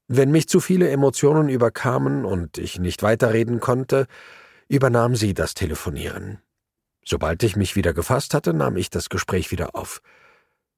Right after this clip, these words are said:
Mit jedem Nein wuchs mein Wille, nicht aufzugeben.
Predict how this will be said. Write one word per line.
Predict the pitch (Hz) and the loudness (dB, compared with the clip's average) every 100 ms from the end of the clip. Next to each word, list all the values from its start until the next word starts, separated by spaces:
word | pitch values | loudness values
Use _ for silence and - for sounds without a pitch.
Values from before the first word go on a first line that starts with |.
| _ _ | _ _
Mit | - - | -6 -4
jedem | 87 117 151 104 | 0 2 2 2
Nein | 71 76 107 156 113 | 0 0 0 2 2
wuchs | 135 185 - | 2 0 -2
mein | 117 120 107 | 0 0 2
Wille, | 87 131 | 0 2
nicht | 131 127 - | 0 -2 -4
aufzugeben. | - 156 - 151 123 - - | -6 -6 -6 -6 -6 -8 -12